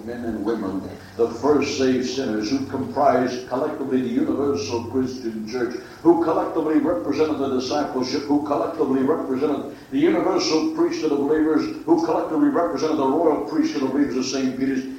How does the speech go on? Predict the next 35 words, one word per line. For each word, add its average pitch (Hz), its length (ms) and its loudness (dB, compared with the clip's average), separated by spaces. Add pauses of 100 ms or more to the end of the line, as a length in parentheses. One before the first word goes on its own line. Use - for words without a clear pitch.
(140)
He 170 140 6
wanted 202 320 2
all 202 180 0
those 185 340 0
people 180 300 -2
in 165 120 -4
the 302 60 0
upper - 320 0
chamber 170 380 0
to 175 220 0
understand 160 760 0
once 160 300 0
and 147 180 2
for 151 80 -4
all 156 380 2
time 135 640 0
that 156 180 2
divine 190 500 2
judgment 196 400 0
has 170 260 4
already 185 420 6
been 160 280 -2
rendered 160 480 2
for 156 140 2
all 180 260 4
the 156 80 -2
sins 180 320 -4
and 160 140 0
punishment 156 360 0
of 160 80 -2
the 160 60 2
sins 165 260 -2
of 131 60 2
all 170 240 4
mankind 160 720 0